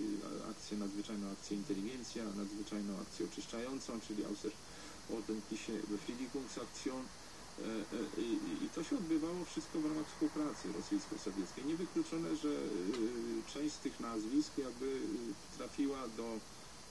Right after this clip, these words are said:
mm, trafiła do Niemców ze strony sowieckiej w trakcie wymiany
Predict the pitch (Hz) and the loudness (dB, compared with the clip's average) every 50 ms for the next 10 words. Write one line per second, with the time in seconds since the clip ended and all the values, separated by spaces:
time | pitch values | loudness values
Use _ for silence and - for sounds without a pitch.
0 | - - - 107 107 107 104 101 98 92 - - 113 - - 123 120 117 104 104 | -10 -6 -2 -2 0 0 2 0 0 -2 -2 -4 -4 -2 0 0 0 0 0 2
1 | 110 110 113 123 131 131 120 - - 143 113 107 117 110 - - - 127 127 123 | 0 0 0 0 -4 -4 -4 0 0 0 0 0 -4 -4 -4 -4 -4 -4 -2 -4
2 | 110 - 147 131 139 135 110 - - - - 151 151 - - - - - 131 123 | 0 0 0 2 2 0 0 -4 -6 -4 -2 -2 -2 -2 -4 -8 -6 -6 -6 -4
3 | - - - - - - 131 139 147 147 139 127 107 | -2 -2 -2 0 0 0 0 0 0 0 0 0 -2